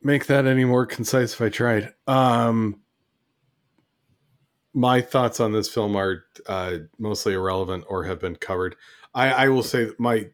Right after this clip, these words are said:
least favorite character and most despicable character in this entire film is the, uh,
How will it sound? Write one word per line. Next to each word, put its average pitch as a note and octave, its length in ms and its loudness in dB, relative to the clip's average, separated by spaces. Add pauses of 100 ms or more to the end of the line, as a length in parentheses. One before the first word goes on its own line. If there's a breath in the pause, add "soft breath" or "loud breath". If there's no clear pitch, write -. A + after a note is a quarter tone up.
least B2 520 -2
favorite G#2 420 0
character G2+ 460 -4
and G2 200 -6
most G#2 300 -4
despicable F#2+ 500 -8
character F2+ 460 -6
in G2+ 180 -6
this F#2 200 -6
entire - 280 -4
film F2+ 260 -10 (520 loud breath)
is A2+ 320 -2
the, G2+ 380 -4 (100)
uh, F#2 220 -8